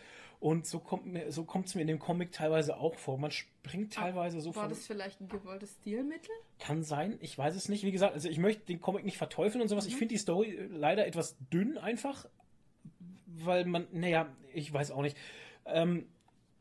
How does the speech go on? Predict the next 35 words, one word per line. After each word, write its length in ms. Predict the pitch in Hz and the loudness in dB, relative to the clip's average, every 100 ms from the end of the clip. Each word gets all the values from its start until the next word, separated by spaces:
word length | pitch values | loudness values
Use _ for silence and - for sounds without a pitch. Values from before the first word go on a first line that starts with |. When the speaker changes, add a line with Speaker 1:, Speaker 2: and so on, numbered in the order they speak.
| _ _ _ - - | _ _ _ -12 -6
Speaker 1:
es 180 | 131 160 | -2 4
wurde 220 | 220 196 | 4 6
sehr 200 | 156 147 | 6 4
gehypt, 440 | 135 151 196 208 | 4 2 2 2
es 100 | 147 | -4
ist 300 | 175 - - 147 - - 202 165 139 - 139 147 | -4 -4 -6 -14 -20 -20 -20 -16 -16 -16 -12 -4
D 120 | 165 | -2
C 260 | - 175 | 0 2
Black 320 | 143 143 151 143 | 2 2 2 4
Label, 420 | 160 226 226 226 | 6 6 4 2
bliblablub, 600 | 196 208 214 185 185 202 147 | 2 2 6 4 4 0 4
aber 340 | 156 147 151 | 4 4 2
Storytelling, 720 | 143 160 170 175 165 160 160 | 0 4 4 4 4 4 4
also 200 | 147 147 | 2 0
f-, 120 | 143 | 0
da, 160 | - 151 | 0 -2
für 180 | - 175 | 0 -2
die 120 | 175 | 0
drei 240 | 151 147 | 4 4
Bände 360 | 147 151 170 151 | 6 6 6 6
wird 140 | 143 143 | 4 4
verdammt 440 | 131 123 147 123 | 0 0 -2 -2
wenig 300 | 127 123 123 | -2 -2 -4
erzählt. 520 | 120 - - 135 127 - - - - | -10 -4 0 0 0 -8 -16 -12 -10
Speaker 2:
Okay. 280 | 208 214 202 226 | -8 -8 -8 -2
Speaker 1:
Und, 400 | 165 160 156 143 - | 4 6 6 2 0
ähm, 160 | 147 | 0
und 180 | 165 143 | 0 0
dann 180 | 143 160 - - - - | 0 -2 -8 -20 -12 -2
meiner 280 | 135 190 | 2 4
Meinung 200 | 208 180 | 4 4
nach 100 | 175 | 4
sehr 200 | 131 170 165 | 2 0 0
sprunghaft 840 | - - 131 185 170 135 123 - | -2 -2 2 2 2 -2 -4 -8
einfach. 440 | - 120 - 120 | -8 -6 -6 -8